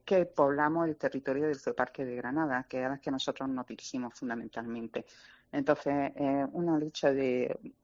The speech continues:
una lucha interna, eh, de una mujer que es pianista, eh, de jazz, eh, que está en la cumbre de, de su éxito en Estados Unidos,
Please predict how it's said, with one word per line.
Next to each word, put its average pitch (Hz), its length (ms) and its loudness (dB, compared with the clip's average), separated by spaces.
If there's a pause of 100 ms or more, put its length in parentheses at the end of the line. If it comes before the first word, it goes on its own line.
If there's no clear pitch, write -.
(260)
una 147 160 4
lucha 156 240 -2
interna, 156 720 -2
eh, 123 420 -4
de 139 80 -2
una 156 100 4
mujer 165 520 2
que 135 260 4
es 135 80 -2
pianista, 160 800 -2 (120)
eh, 123 360 0
de 135 140 2
jazz, 156 580 0 (220)
eh, 120 300 4
que 131 80 0
está 135 400 0
en 127 240 0
la 117 100 -4
cumbre 127 440 0
de, 123 560 0
de 139 100 2
su 139 240 -2
éxito 147 340 -2
en 127 100 0
Estados 143 300 -2
Unidos, 170 380 2